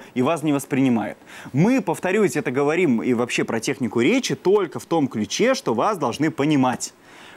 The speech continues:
Понимать, что вы говорите и что вы хотите сказать. Какой у вас посыл,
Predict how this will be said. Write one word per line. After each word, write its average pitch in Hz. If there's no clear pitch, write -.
Понимать, 160
что 196
вы 175
говорите 135
и 113
что 208
вы 254
хотите 185
сказать. 143
Какой 226
у 240
вас 226
посыл, 143